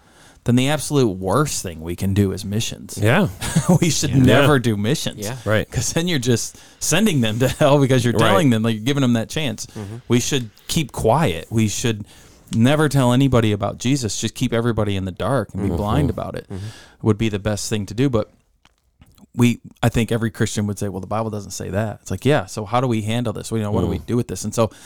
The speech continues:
Speaker 1: that's why we need to know what our Bibles say, and that's why theology becomes important and being able to talk about who is
Speaker 2: Mm-hmm.
Speaker 1: God and his sovereignty and what does it mean and how are people saved, you know, and what does that look like and who,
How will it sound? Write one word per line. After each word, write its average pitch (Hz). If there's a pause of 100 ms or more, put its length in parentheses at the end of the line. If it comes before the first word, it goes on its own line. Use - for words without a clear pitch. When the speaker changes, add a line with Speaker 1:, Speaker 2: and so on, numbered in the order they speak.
(420)
Speaker 1:
that's 131
why 139
we 131
need 131
to 123
know 117
what 127
our 120
Bibles 113
say, 143
and 98
that's 107
why 107 (120)
theology 120
becomes 113
important 110
and 101
being 101
able 104
to 104
talk 113
about 107
who 117
is 101
Speaker 2:
Mm-hmm. 104
Speaker 1:
God 117
and 101
his 98
sovereignty 113
and 101
what 107
does 107
it -
mean 113
and 104 (400)
how 123
are 117
people 120
saved, 123
you 95
know, 104
and 107
what 120
does 120
that 117
look 117
like 98
and 107
who, 123